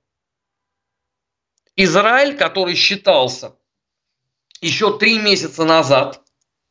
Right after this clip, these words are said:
очень боеспособной армией, с фантастической разведкой и всем прочим,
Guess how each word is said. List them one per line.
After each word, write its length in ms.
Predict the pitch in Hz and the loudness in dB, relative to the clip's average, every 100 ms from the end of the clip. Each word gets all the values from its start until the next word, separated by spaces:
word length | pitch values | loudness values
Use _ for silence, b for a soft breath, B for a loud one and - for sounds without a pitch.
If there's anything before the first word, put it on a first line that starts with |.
| _ | _
очень 460 | 196 220 214 196 156 | 4 4 2 2 4
боеспособной 760 | 165 139 156 147 190 165 160 | 2 2 0 2 0 2 2
армией, 500 | 143 131 131 135 143 _ _ _ _ _ _ _ _ _ | 2 2 -2 -6 -10 _ _ _ _ _ _ _ _ _
с 100 | - | -6
фантастической 960 | - 175 180 180 - 214 202 - - 165 | 0 0 2 -2 -2 -4 -4 -4 0 2
разведкой 800 | 160 135 139 123 127 147 143 _ _ _ _ | 2 0 -2 -2 -4 -14 -18 _ _ _ _
и 100 | 180 | -4
всем 400 | - - 185 139 | -4 0 0 0
прочим, 580 | 143 139 135 - 214 208 | 0 0 0 -2 -4 -10